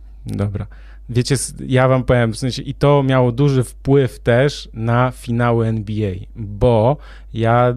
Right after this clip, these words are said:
usłyszałem taką historię, że rok temu Tatum trenował indywidualnie, ponieważ mają tego samego, e, fachowca od przygotowania, z Andrew Wigginsem.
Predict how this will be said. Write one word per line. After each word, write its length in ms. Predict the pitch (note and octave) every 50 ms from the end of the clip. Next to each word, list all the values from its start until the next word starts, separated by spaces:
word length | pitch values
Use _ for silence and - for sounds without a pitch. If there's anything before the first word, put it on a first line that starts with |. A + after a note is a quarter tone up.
| - -
usłyszałem 560 | - B2 - - B2 A2+ - B2+ A#2 A#2 A2
taką 300 | G#2 A2+ G#2+ G#2+ G#2+ G#2
historię, 640 | G2 A#2 G#2+ - - A2+ G#2 G#2+ A#2 B2+ C#3 D3 - -
że 300 | A#2+ G#2+ G2+ A#2 A#2 A2+
rok 240 | G#2+ C3 C3+ - -
temu 500 | - - A#2+ A2 G#2 G#2 G#2+ B2 C#3+ C#3+ - - -
Tatum 540 | - A#2+ A2+ G#2 - - A#2 B2 C#3+ D#3+ E3 - - - - - - - - -
trenował 720 | - - B2+ B2 C3 C#3 D3+ D3+ A#2 A#2 A2+ A2+ B2 B2+
indywidualnie, 880 | - C3 B2 A#2 A#2+ A#2 A#2 A#2 A#2 A#2+ A#2 A#2 A2+ G#2+ G#2+ G#2+ A#2+ B2
ponieważ 320 | A#2+ A#2 A2 G#2+ G#2+ F#2+
mają 220 | G#2+ A#2+ A2+ A2+ G#2
tego 200 | B2 A2 A2 G#2+
samego, 680 | - - A2+ A#2 A#2 G#2+ A2 A2 G#2+ G#2+ G#2 G#2 A2 A2 A2+ A2+ G#2+ G#2+ G#2+ G#2 G#2
e, 720 | G2+ - - - - - - - - - - - - - -
fachowca 500 | - G2+ - - B2 A2 - - A2 G#2+
od 120 | G#2 - -
przygotowania, 800 | - - A#2+ A#2 A2+ - A#2 G#2 A2+ G#2+ G2+ A2+ C3+ D#3 E3 - - - - - - - - - - - - -
z 200 | - - - -
Andrew 320 | C#3 B2+ B2 A#2 B2+ B2 C3
Wigginsem. 720 | C#3 B2+ C3 D3 D#3 C#3+ C3 - - G2 G2 G2 G2 G#2